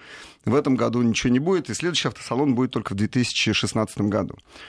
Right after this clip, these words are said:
Но, э, надо это пространство заполнять,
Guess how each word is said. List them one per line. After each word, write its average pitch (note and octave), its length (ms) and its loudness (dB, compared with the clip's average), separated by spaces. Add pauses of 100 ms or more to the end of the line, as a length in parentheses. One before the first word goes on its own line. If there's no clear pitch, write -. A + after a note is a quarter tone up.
(340)
Но, B2+ 920 2
э, - 80 -12
надо C3+ 380 2
это C#3 180 2
пространство C3+ 520 0
заполнять, E3+ 600 0